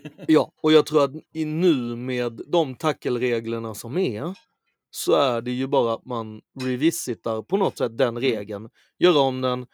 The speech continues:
Speaker 2: gör rätt, så här
Speaker 1: Ja.
Speaker 2: får ni göra. Tackla lite högre upp bara, det är okej.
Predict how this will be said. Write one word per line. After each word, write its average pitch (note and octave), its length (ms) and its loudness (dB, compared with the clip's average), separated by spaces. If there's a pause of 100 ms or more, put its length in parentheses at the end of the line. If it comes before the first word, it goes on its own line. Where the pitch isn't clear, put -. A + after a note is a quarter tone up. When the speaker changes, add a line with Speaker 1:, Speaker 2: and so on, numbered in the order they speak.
(240)
Speaker 2:
gör C#3+ 160 0
rätt, B2 220 2 (460)
så - 180 -2
här C3+ 80 2
Speaker 1:
Ja. B2+ 80 2
Speaker 2:
får A#2+ 100 -12
ni B2 80 -8
göra. A#2 240 -2
Tackla C3+ 400 -4
lite B2+ 240 -2
högre A#2+ 300 0
upp A#2 160 -4
bara, G#2+ 220 -2
det A2+ 100 -6
är A#2+ 140 -2
okej. A2+ 380 -4